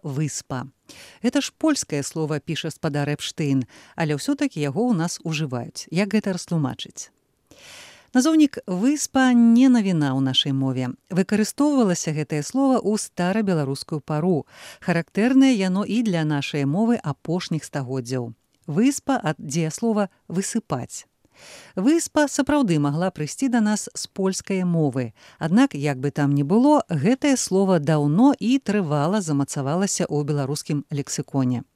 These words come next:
Як правіла, выспа не ўспрымаецца як пазычанае слова. Не мае, здаецца, для носьбіта нашай мовы прыкмет пазычання. Тлумачальны слоўнік беларускай мовы раскрывае выспу як невялікі востраў,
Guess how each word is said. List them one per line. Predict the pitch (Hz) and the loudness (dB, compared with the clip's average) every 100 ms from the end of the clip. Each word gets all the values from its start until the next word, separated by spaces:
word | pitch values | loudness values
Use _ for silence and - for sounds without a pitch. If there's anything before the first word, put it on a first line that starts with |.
| _ - - - - | _ -20 -20 -14 -6
Як | 214 | -2
правіла, | 294 311 285 226 | 2 2 4 2
выспа | - 160 247 285 - 262 240 | 0 0 0 0 2 6 8
не | 233 233 269 | 8 8 6
ўспрымаецца | 202 202 - 226 226 170 135 - 143 | 4 -4 0 4 4 4 0 -2 -4
як | 139 | -4
пазычанае | - 135 151 - 151 143 | -4 -4 -4 -2 0 0
слова. | 143 156 143 127 123 - - - - | -2 -2 0 0 -4 -8 -20 -8 2
Не | 311 | 4
мае, | 214 135 | 6 4
здаецца, | 120 139 233 - 185 | 2 0 0 0 0
для | 139 135 | 2 2
носьбіта | 135 160 165 127 127 - | 4 4 4 2 -2 0
нашай | 131 131 - 147 139 | 0 0 -2 -2 2
мовы | 247 277 254 | 4 6 4
прыкмет | 151 - 156 180 - _ - | 0 -4 -2 -2 -4 _ -4
пазычання. | 147 131 131 - 127 123 - - _ _ _ _ _ _ | -2 -2 -4 -2 0 -2 -4 -12 _ _ _ _ _ _
Тлумачальны | 226 247 254 - 156 143 143 | 4 6 6 4 0 0 -2
слоўнік | - 247 190 156 139 | 0 2 2 2 0
беларускай | 135 139 - 165 | -2 -4 -4 2
мовы | 202 302 294 226 | 4 6 6 4
раскрывае | 202 - 190 262 254 | 0 -4 -2 0 0
выспу | 165 240 - - | 2 0 -2 -2
як | 185 180 - - | 0 -2 -4 -4
невялікі | 185 202 196 175 131 - 139 | 2 4 4 2 0 -4 -6
востраў, | 123 208 269 - 285 | 0 0 0 0 0